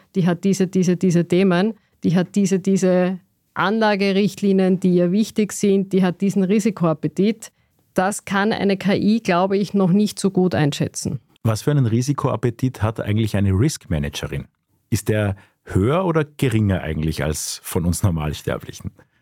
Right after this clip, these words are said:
Speaker 1: Es geht um die Risikoadäquanz.
Speaker 2: Sie
Speaker 1: Und
Speaker 2: verwirren mich.
Speaker 1: Ja, ich verwirre Sie sehr gerne. Es geht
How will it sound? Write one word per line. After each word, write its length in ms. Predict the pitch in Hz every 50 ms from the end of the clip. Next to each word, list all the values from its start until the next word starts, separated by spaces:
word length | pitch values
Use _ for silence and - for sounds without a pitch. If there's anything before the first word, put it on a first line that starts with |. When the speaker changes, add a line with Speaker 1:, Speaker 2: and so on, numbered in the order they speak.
| _ _ _ _ _ _ _ _ _ _
Speaker 1:
Es 180 | - 226 - -
geht 180 | 233 233 269
um 80 | 254 233
die 100 | 226 220
Risikoadäquanz. 1300 | 208 240 233 - 240 - 214 214 - 190 202 - 202 185 - 170 165 170 175 175 - - - - - - _ _ _ _ _ _ _ _ _ _ _ _ -
Speaker 2:
Sie 180 | - - 113
Speaker 1:
Und 60 | 107
Speaker 2:
verwirren 320 | 110 107 107 107 101 92 85
mich. 320 | 82 71 - - - - _ _ _ -
Speaker 1:
Ja, 260 | 175 170 175 214 233
ich 240 | 196 170 175 - 190 -
verwirre 380 | 226 208 202 208 214 214 214
Sie 140 | - - 208
sehr 160 | - - 190
gerne. 540 | 190 170 170 175 190 208 214 208 202 - -
Es 180 | - 202 - -
geht 260 | 202 190 190 196